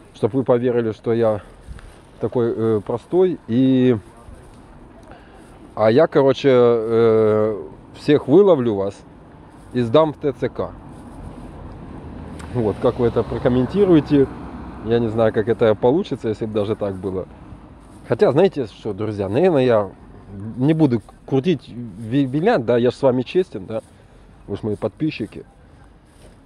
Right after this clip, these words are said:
Да, друзья, я Т Ц Кшник, или, как он сказал, агент Т Ц К, который мониторит все дела. Да, ну, друзья, надо как-то на жизнь зарабатывать. Ну, а что делать?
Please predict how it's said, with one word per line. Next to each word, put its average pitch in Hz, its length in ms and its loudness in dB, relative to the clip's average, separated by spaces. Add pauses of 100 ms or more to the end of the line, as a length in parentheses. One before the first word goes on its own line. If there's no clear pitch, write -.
(420)
Да, 123 180 4
друзья, 104 280 -2
я 120 160 2
Т 120 140 -4
Ц 120 140 -6
Кшник, 143 460 0 (1200)
или, 104 140 -4
как 101 200 -6
он 110 80 0
сказал, 104 260 0
агент 117 400 0
Т 104 80 -6
Ц 110 140 -6
К, 147 300 0 (800)
который 107 320 0
мониторит 107 640 0
все 98 100 -12
дела. 110 340 -4 (880)
Да, 101 200 0
ну, 180 240 4 (120)
друзья, 123 320 2
надо 139 260 2
как-то 131 260 -2
на 131 140 0
жизнь 131 220 0
зарабатывать. 110 600 0
Ну, 131 120 2
а 127 60 0
что 143 140 -4
делать? 113 340 -4